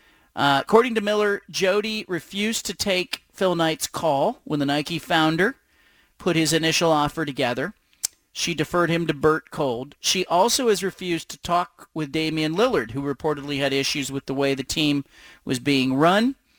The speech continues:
Uh, Larry Miller, uh, is quoted there, uh, saying, quote, "Damian wanted to sit down and have a conversation with Jody,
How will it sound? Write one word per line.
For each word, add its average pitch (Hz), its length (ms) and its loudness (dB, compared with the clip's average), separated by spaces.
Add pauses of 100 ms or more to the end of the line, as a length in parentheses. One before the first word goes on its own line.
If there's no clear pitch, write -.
(420)
Uh, 131 480 0
Larry 156 260 4
Miller, 160 500 2 (120)
uh, 147 320 -2
is 151 160 -6
quoted 160 360 0
there, 156 460 2 (140)
uh, 135 280 -2
saying, 151 600 0
quote, 165 400 2
"Damian 165 420 -2
wanted 151 280 -2
to 147 60 0
sit - 240 0
down 160 240 2
and 151 100 0
have 147 120 2
a 139 60 -4
conversation 160 800 -2
with 202 120 0
Jody, 202 400 2